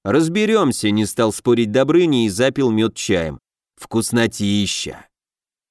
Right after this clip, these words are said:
"Вкуснотища", рассеянно согласился домовой, о чем-то раздумывая.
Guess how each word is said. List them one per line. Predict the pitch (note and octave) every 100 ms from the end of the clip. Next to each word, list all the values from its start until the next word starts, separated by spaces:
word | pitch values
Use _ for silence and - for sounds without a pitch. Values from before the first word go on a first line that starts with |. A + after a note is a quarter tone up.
| _ -
"Вкуснотища", | - E3 D#3 G3+ B3 A#3 F#3 E3+ - - D#2+ D2+
рассеянно | A#2 B2+ - D3+ C#3+ C3
согласился | C#3 C3 B2+ D3 C3+ C3+
домовой, | C3 C#3+ D3 D#3 B2+
о |
чем-то | - C3+ A#2+
раздумывая. | C3 B2 G#2+ G2+ F2 F2 E2